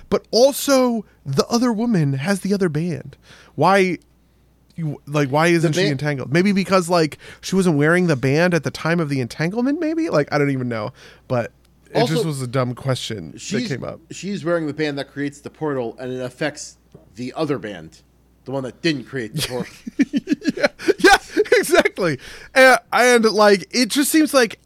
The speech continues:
Speaker 1: you could have written this whole movie around Captain Marvel and Monica Rambeau returning to Earth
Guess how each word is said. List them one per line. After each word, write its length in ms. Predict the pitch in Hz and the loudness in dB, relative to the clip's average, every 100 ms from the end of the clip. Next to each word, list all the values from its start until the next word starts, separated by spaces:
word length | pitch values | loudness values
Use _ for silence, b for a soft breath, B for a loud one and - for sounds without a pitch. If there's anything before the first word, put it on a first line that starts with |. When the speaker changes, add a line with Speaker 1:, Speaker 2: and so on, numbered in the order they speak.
| _ | _
Speaker 1:
you 280 | 190 185 277 | -4 2 4
could 220 | - 277 | 4 0
have 500 | 262 269 208 190 165 | 2 0 0 -2 0
written 300 | 175 240 247 | 0 2 0
this 160 | 226 202 | 0 -2
whole 480 | - - 220 254 254 | -6 -2 4 4 4
movie 560 | 208 220 220 185 151 - | 4 4 2 2 2 2
around 560 | 160 165 151 143 139 B B B B B | 2 4 4 2 0 B B B B B
Captain 420 | - 180 180 190 180 | -4 0 2 2 2
Marvel 540 | 175 175 160 165 156 | 4 4 2 2 2
and 460 | - 151 143 135 135 | 2 2 2 0 -2
Monica 460 | 139 147 156 151 139 | 0 2 2 0 0
Rambeau 560 | 143 143 139 143 127 | 0 0 2 2 0
returning 540 | 120 127 - - 160 151 | -2 -4 -4 -2 0 -2
to 140 | 151 - | -4 0
Earth 340 | 151 131 - | 0 0 -4